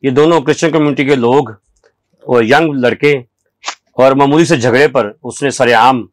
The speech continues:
गली में आकर गोलियां मार दी उनको। ये वीडियो हमने इसकी खबर भी चलाई कि उनकी दादरसी कोई नहीं हो रही, वो थाने भी गए,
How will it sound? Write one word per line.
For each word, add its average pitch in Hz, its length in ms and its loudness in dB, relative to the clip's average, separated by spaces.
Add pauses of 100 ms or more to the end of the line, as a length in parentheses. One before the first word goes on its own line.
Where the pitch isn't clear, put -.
(360)
गली 131 260 0
में 165 100 0
आकर 110 360 2
गोलियां 110 360 -2
मार 104 160 0
दी 101 140 -8
उनको। 90 300 -12 (840)
ये 135 120 2
वीडियो 170 300 0
हमने 143 280 -2
इसकी 143 280 -6
खबर 131 280 -2
भी 143 100 -2
चलाई 113 300 0 (680)
कि 117 240 2
उनकी 120 280 0
दादरसी 120 420 2
कोई 120 220 0
नहीं 139 140 2
हो 117 120 2
रही, 104 220 -6 (520)
वो 110 100 -2
थाने 110 260 -2
भी 123 140 0
गए, 107 220 -2